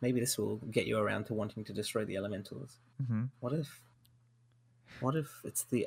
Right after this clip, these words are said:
Speaker 1: ancient, old Gil-, Gilmorans that want to destroy the elementals?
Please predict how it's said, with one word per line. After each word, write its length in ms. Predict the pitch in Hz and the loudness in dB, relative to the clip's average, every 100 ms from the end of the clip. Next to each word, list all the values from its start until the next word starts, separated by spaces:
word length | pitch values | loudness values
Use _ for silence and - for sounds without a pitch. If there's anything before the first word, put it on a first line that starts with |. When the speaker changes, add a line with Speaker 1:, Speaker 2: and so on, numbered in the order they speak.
| - | 2
Speaker 1:
ancient, 380 | 123 123 - | 0 0 0
old 200 | 123 127 | 2 4
Gil-, 220 | 123 113 113 - | 4 2 2 2
Gilmorans 800 | 117 110 113 139 110 123 - | 2 4 4 4 2 -2 -4
that 140 | - - | -2 0
want 160 | 98 107 | -2 -4
to 60 | |
destroy 420 | 101 107 - - | -6 -6 -4 -6
the 140 | - 107 | -4 -2
elementals? 680 | - - - - - - | -2 -2 -4 -4 -8 -6